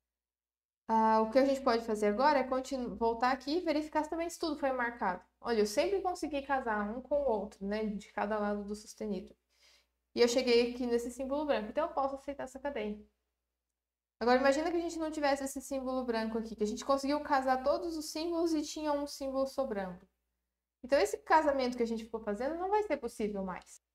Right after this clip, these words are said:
Então, esse procedimento que eu acabei de falar pra vocês de olha de um lado do sustenido e do outro e vai casando, só vai funcionar realmente se eu tiver exatamente as duas cadeias idênticas de um, dos dois lados,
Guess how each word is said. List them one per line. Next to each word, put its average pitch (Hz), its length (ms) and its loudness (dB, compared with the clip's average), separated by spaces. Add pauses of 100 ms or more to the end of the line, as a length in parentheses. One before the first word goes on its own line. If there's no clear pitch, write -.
(100)
Então, 254 140 0
esse 415 180 2
procedimento 320 640 -4
que 254 60 -4
eu 233 60 -2
acabei 233 260 -6
de 226 80 -12
falar 226 180 -2
pra 220 140 -8
vocês 214 400 -4
de 208 180 -10 (380)
olha 262 280 6
de 294 80 -4
um 302 120 0
lado 254 300 0
do 247 120 -6
sustenido 233 520 -6
e 240 80 -2
do 269 100 -2
outro 220 340 2
e 208 40 2
vai 202 180 0
casando, 208 640 -6
só 403 380 -2
vai 339 180 2
funcionar 202 580 -6
realmente 226 840 -6 (540)
se - 180 -4
eu 349 120 4 (160)
tiver 302 360 4
exatamente 294 580 0
as 294 80 -2
duas 269 220 -6
cadeias 254 400 0
idênticas 247 560 -4
de 220 80 -8
um, 214 200 -6
dos 220 160 -4
dois 233 220 0
lados, 220 340 -6